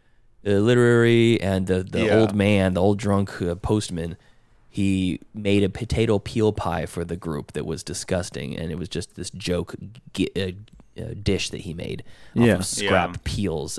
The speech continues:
Speaker 1: and he blurted out drunkenly, "Potato peel pie," and that's where the name came from. We're the Guernsey
Speaker 2: Which
Speaker 1: Literary Potato Peel Pie Society.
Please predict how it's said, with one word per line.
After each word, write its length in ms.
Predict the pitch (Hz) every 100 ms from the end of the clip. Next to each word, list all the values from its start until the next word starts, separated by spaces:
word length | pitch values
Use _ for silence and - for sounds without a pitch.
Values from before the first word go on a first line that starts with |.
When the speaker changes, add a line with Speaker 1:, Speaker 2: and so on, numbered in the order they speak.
| -
Speaker 1:
and 280 | 87 85 87
he 160 | 98
blurted 400 | 87 92 92 90
out 160 | 90 85
drunkenly, 500 | 95 90 90 85 90
"Potato 400 | - - 135 143
peel 260 | - 139 127
pie," 400 | - 104 90 87 - - _ - _
and 100 | 92
that's 220 | 92 87 85
where 100 | 78
the 60 |
name 160 | 73 58
came 180 | - -
from. 220 | - -
We're 140 | 90 85
the 60 |
Guernsey 340 | 101 127 127 120
Speaker 2:
Which 80 | 113
Speaker 1:
Literary 540 | 110 110 110 107 107
Potato 320 | - - 98 92
Peel 200 | 98 87
Pie 340 | 90 87 87
Society. 440 | - 95 71 -